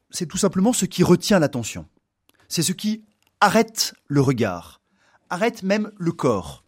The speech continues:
Euh, imaginez, vous, euh, marchez, vous êtes en voiture en Bourgogne et vous voyez une église romane,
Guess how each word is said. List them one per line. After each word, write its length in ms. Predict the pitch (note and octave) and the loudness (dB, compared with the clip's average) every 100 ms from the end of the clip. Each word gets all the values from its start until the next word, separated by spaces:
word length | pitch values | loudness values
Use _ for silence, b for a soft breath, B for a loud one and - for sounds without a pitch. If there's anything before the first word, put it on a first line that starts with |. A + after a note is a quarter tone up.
| _ _ b b b b b - | _ _ b b b b b -8
Euh, 220 | C3+ C3+ | -2 -2
imaginez, 680 | C#3+ D3 C#3 F3 G#3 C4 C#4 | 0 0 0 2 4 4 4
vous, 460 | A3+ E3+ E3+ E3+ D#3+ | 0 -2 -2 0 2
euh, 340 | C#3+ C#3 C3 | 4 4 2
marchez, 800 | B2+ D#3 E3+ - - F#3 F#3+ F#3+ | 2 0 0 -2 0 2 2 0
vous 140 | D#3+ C3+ | -2 -2
êtes 120 | C#3 | -4
en 60 | |
voiture 560 | C3 D#3+ - F3+ F#3 C#3+ | -2 -2 -2 0 0 2
en 220 | C#3+ B2+ | 0 -2
Bourgogne 640 | A#2 C#3+ C#3+ F#3+ B3+ C#4 | -4 -4 2 4 4 2
et 40 | E3+ | -4
vous 140 | C#3 | -4
voyez 180 | C#3+ D3+ | -2 0
une 100 | C#3+ | 0
église 300 | E3 F#3 D#3 | 2 2 2
romane, 640 | C3 D3 F3 D4 C#4 C3 | 0 4 4 4 0 -4